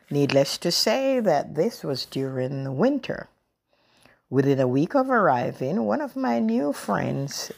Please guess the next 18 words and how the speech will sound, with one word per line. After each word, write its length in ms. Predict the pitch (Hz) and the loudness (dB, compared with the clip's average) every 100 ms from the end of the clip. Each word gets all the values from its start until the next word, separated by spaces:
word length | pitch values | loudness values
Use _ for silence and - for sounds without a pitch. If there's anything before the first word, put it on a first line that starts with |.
| 160 | -6
decided 760 | 233 247 294 277 285 277 254 - | -4 0 2 2 2 2 0 -4
to 140 | 214 | -4
give 280 | 170 190 208 | 0 0 2
me 220 | 180 175 | 0 0
a 100 | - | -2
tour 540 | - - 285 277 247 233 | -6 -4 2 2 2 0
of 140 | 208 | -2
the 120 | 175 | -4
small 520 | - - 160 147 143 | -4 -6 -6 -6 -8
town. 520 | 143 - - - 220 - _ _ _ _ _ _ _ - - - | -10 -12 -12 -12 -14 -18 _ _ _ _ _ _ _ -20 -20 -4
As 200 | 117 123 | 0 0
she 240 | - 143 123 | 0 0 0
drove 640 | - 139 120 139 151 156 | -2 0 2 4 2 -2
through 420 | - - 147 143 | -8 -6 -2 -2
the 140 | 143 143 | -2 -4
town, 600 | - 170 165 151 151 - _ - | -4 -4 -2 -2 -4 -6 _ -4
everything 600 | 139 156 156 147 139 131 | -2 -2 -4 -4 -2 -2
looked 260 | 131 - | -2 -6